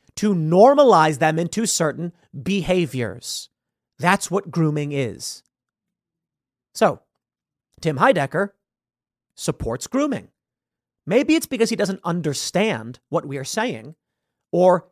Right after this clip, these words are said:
he doesn't agree with it, but a fact is a fact. It is not my opinion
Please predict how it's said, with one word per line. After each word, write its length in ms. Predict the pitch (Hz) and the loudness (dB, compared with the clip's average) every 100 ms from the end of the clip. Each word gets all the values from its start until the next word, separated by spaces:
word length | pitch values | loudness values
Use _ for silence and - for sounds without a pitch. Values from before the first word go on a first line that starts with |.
| _ | _
he 100 | 180 | -4
doesn't 220 | 165 135 | -4 -4
agree 400 | 147 123 170 294 | -8 -2 0 2
with 200 | 185 120 | 0 -4
it, 240 | 123 - - _ _ _ _ | -10 -12 -18 _ _ _ _
but 160 | 170 - | -4 -4
a 60 | |
fact 340 | 160 160 143 - | -4 -2 -2 -6
is 100 | 143 | -6
a 100 | 170 | 0
fact. 480 | 277 - - - _ _ _ _ _ _ | 2 2 -2 -20 _ _ _ _ _ _
It 80 | 160 | -4
is 80 | - | -2
not 160 | 269 - | -4 -6
my 100 | 294 | -6
opinion 760 | - - - 226 175 110 - | -8 -8 -6 -4 -2 -6 -12